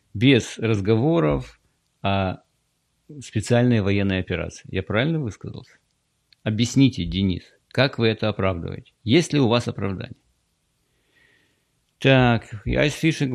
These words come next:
водочку на рыбалке не принимают уже лет семь, как езжу на машине за рулем. Я, да и медицина не рекомендует алкоголь на холоде.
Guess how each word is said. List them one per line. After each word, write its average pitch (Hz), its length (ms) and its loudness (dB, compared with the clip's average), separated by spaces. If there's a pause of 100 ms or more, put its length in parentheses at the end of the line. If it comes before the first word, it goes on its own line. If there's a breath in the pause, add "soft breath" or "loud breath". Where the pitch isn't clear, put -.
водочку 127 380 -2
на 117 260 4
рыбалке 110 400 0
не 104 80 2
принимают 107 420 0
уже 98 160 0
лет 98 200 -2
семь, 151 320 0
как 104 200 -4
езжу 101 220 -2
на 101 80 0
машине 101 400 -2
за 98 140 -2
рулем. 101 380 0
Я, 110 340 -2
да 98 100 -8
и 95 80 -2
медицина 92 440 -4
не 101 120 -6
рекомендует 90 580 -12
алкоголь 87 440 -10
на 90 100 -8
холоде. - 440 -20